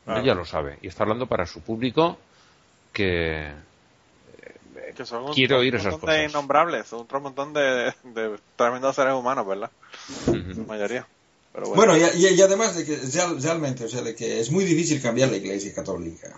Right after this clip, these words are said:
Speaker 3: Tiene, tiene mucho tiempo de tradición y, eh, pienso que si pensara cambiar, posiblemente terminaría como el, como el Papa, que sí pensó cambiar y que duró un mes,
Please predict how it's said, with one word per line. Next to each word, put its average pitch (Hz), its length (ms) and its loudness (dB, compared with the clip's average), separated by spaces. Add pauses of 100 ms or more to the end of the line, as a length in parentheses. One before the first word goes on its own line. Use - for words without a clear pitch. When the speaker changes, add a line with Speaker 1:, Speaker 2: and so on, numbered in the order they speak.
(140)
Speaker 3:
Tiene, 98 520 -2
tiene 110 220 0
mucho 113 340 0
tiempo 92 420 0
de 85 180 -2
tradición 90 800 2
y, 82 400 -2 (1080)
eh, 95 440 8 (580)
pienso 156 320 6
que 117 100 0
si 92 680 -2
pensara 107 560 2
cambiar, 113 480 0
posiblemente 107 560 -6
terminaría 98 640 -2
como 85 220 -6
el, 78 240 -6 (160)
como 95 260 -2
el 92 80 2
Papa, 110 320 4
que 98 100 -2
sí 139 200 6
pensó 98 340 -4
cambiar 98 380 2
y 92 80 -4
que 90 120 -6
duró 90 160 -4
un 95 140 0
mes, - 340 -2